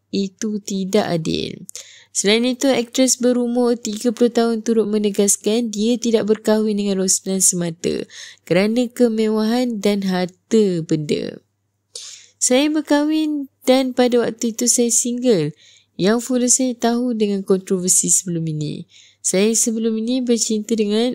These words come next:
orang sebagaimana. Bukan bercinta dengan suami orang. Saya bercinta dengan orang yang ada status juga.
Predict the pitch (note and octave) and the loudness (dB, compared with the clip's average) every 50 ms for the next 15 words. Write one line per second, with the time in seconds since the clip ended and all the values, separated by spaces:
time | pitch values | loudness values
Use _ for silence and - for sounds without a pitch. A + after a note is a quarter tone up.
0 | - - - G3+ G3+ G3+ G#3 A3 A3+ A#3 A#3 A#3 A#3 A#3 A3+ - - _ _ _ | -4 -2 0 2 2 2 2 0 0 0 -2 -4 -6 -8 -10 -14 -20 _ _ _
1 | _ _ _ - - - B3 B3 A#3 G3+ G3+ F#3+ F3+ F#3 F3+ F3 E3+ E3 D#3+ D3+ | _ _ _ -8 -2 2 2 2 2 2 0 0 0 -2 -2 -2 -2 -2 -2 -2
2 | - - - G1+ - _ - - - - - - - _ _ _ _ - F#3+ F#3+ | -2 -4 -4 -8 -12 _ -18 -18 -18 -18 -18 -20 -20 _ _ _ _ -10 -10 -10
3 | A#3 - _ _ _ _ _ - B3+ C4+ - _ - E4+ E4 D#4 C#4+ C4 - C4 | -10 -12 _ _ _ _ _ 0 0 0 2 _ 2 4 4 2 0 0 0 0
4 | B3 A#3 - A#3 A3+ A3 A3 G#3+ - G#3+ G3+ G3 F#3+ F#3 F3 E3+ F3 G3 G#3+ G#3 | -2 -2 0 0 0 2 2 2 2 2 0 0 0 -2 0 0 2 2 2 2
5 | F#3+ E3 D#3+ D#3+ - - G#3 G#3+ A#3 B3 A3+ A#3+ A3 - A#3 A3+ G#3+ G#3+ - B3 | 0 -2 -2 0 0 2 2 2 2 0 -2 -2 -2 0 0 0 -2 0 0 0
6 | A#3+ A#3+ A3+ A3 G#3+ G3+ - F#3+ F#3 F3+ G3+ G#3+ A3+ A3+ G#3+ G3+ G3+ G#3+ G#3 - | 2 2 0 -2 -2 -2 0 -2 0 0 0 0 0 -2 -2 -2 -2 -2 -2 -2
7 | G3+ G3 F#3 F#3+ G3+ G3 - - G3+ G3 F#3+ - A3 G3 - A#3 A#3+ A#3+ - C#4 | -4 -4 -2 0 0 0 0 0 0 -2 -2 -4 -6 -6 -4 -4 -4 0 2 2
8 | A#3 F3 - - | 2 2 0 -4